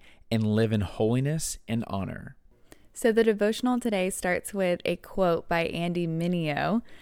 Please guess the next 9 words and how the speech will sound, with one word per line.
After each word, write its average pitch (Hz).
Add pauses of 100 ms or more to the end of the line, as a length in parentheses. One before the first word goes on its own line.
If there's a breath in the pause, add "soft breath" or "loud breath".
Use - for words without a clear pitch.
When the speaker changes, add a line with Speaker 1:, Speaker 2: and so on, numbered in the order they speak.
(160 loud breath)
Speaker 2:
that -
says, 170
"Here 247
is 214
the 185
paradox 208
of 190
Christian 170
living. 156